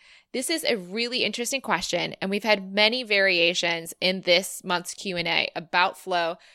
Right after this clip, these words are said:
and how to do it with family, how to do it when you're not living out of a suitcase, single and solo. So I'm going to answer some thoughts for you here, and I think we have a few other questions later that will also get into other aspects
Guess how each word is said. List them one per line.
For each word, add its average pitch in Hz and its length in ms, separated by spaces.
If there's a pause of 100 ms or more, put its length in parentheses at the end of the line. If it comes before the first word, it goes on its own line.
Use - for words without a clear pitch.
(160)
and 160 140
how 180 120
to 208 100
do 196 120
it 202 100
with - 220
family, 190 400
how 185 160
to 170 100
do 185 140
it 185 100
when 170 140
you're 170 80
not 170 280
living 180 240
out 165 120
of 160 60
a 170 60
suitcase, 165 680
single 165 480
and 160 160
solo. 175 480 (360)
So - 140
I'm 208 80
going 226 140
to 262 120
answer 226 360
some 190 240
thoughts 190 360
for 202 160
you 196 140
here, 202 240
and 190 80
I 175 60
think 226 180
we 214 80
have 196 160
a 175 40
few 202 300
other 180 460
questions 190 400
later 170 240
that 160 160
will 156 260
also 160 280
get 170 160
into 165 260
other 175 220
aspects - 580